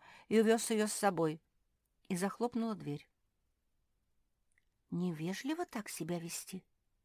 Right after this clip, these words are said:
нахмурилась Ляля. «Я захотела найти Семена»,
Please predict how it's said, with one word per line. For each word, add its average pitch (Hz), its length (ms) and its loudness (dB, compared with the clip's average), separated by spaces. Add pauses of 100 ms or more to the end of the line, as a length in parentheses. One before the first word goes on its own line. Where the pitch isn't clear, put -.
(520)
нахмурилась 160 760 -4
Ляля. 160 380 -4 (1500)
«Я 233 180 2
захотела 247 560 0
найти 143 360 -2
Семена», 151 540 -2